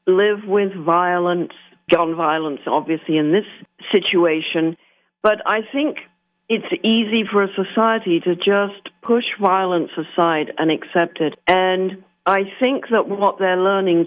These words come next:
too, is that there's, Rudy has been very careful in the compilation to not blame, but also to not say, "This is what makes a person, uh,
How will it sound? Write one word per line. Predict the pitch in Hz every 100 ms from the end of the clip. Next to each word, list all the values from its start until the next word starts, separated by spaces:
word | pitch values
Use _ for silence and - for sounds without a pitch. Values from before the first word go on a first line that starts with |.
| -
too, | 233 196 156 -
is | 180 170 -
that | 180 -
there's, | 175 170 165 - _ _ -
Rudy | 202 214 226
has | 214
been | 208 190
very | 202 196
careful | 190 226 214 214 175
in | 165
the | 160
compilation | 208 170 175 160 156 - 147 143 _ _ _ _ _ _ -
to | 196 180
not | 175 175 180 - 170
blame, | 165 170 170 160 165 165 220 294 _ _ _
but | 190
also | - 190 208 247 - 208 190 180 -
to | 202
not | 190 180 196 - - -
say, | 196 180 170 175 175 _ _ _
"This | 160 175 208 208
is | 202 185 180 165 _ _
what | 160 170 170 -
makes | 160 160 151 - - - - _ _ _ _ _
a | 156
person, | 151 - 170 151 147 - 127 139 -
uh, | - -